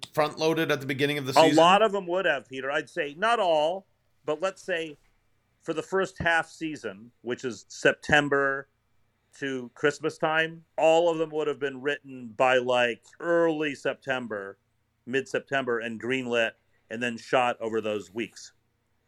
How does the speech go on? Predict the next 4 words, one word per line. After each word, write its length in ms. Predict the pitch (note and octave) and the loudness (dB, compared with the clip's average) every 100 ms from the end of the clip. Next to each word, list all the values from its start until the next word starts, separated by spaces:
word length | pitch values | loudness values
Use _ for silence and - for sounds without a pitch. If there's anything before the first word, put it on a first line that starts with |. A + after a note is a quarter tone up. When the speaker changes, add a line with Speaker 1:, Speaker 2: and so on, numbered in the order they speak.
| _ _ _ _ _ _ _ | _ _ _ _ _ _ _
Speaker 1:
Interesting. 600 | B2+ E3 E3 E3+ - F2+ E2 | -8 -8 -6 -8 -10 -14 -12
Speaker 2:
Mm-hmm. 260 | B2 B2 | -6 -4
Speaker 1:
Interesting. 500 | C3 D3 - - D#2+ E2 _ _ _ _ _ - - - _ - - | -2 -4 -8 -18 -20 -20 _ _ _ _ _ -20 -20 -20 _ -8 0
Um, 360 | D3 C3+ C3 | 2 2 -2